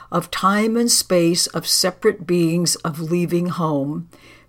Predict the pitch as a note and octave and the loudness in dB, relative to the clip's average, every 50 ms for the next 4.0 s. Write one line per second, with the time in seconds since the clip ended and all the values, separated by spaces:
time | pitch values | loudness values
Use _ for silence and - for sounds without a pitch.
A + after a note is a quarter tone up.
0 | _ _ - - A3+ B3 C#4 C#4+ C#4 B3 A#3 A#3 A#3 A3+ G#3 F3 F#3 G3 F#3+ - | _ _ -4 0 2 2 2 2 2 0 0 2 0 0 0 2 2 2 2 0
1 | - G3 F#3+ F3 F3 E3+ E3+ E3+ _ _ _ - D3+ D#3+ - - F3 F#3 F#3 A3 | 0 0 2 2 2 2 0 -2 _ _ _ -4 -4 -2 -2 -2 -2 0 0 0
2 | A3+ A3+ G#3 G3+ G3 F#3 E3+ D#3 - - F#3 G3 F3+ - - E3+ - - - C#4+ | 2 0 0 0 0 -2 -2 -4 0 0 0 0 0 -4 -10 -12 -4 2 4 4
3 | D#4 C#4+ - G3 E3 F3 F3+ F3 E3+ E3 - E3 E3 E3 E3+ D#3+ E3+ E3 D3+ | 4 4 0 -2 0 0 2 2 0 0 0 0 0 2 0 0 -2 -4 -4